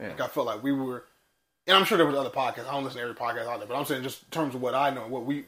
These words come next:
Speaker 2: on this podcast, we were, like, talking about it unbiased, like, and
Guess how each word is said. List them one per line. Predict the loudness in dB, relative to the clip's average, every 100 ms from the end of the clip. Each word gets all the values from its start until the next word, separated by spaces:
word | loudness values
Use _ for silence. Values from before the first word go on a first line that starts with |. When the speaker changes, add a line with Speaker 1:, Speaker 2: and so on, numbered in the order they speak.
| _
Speaker 2:
on | -2 0
this | 0
podcast, | 0 -2 -4 -10 -20 -20 _
we | 4 6
were, | 6 2 0
like, | -2 -4 -4
talking | -2 0 0
about | -4 -4 -6
it | -8 -8
unbiased, | -6 -6 -6 -4 -4 -6 -12 -16 -20 -18
like, | -6 -6 -6 -12 -20 _ _ -8
and | -6 -4 -8 -16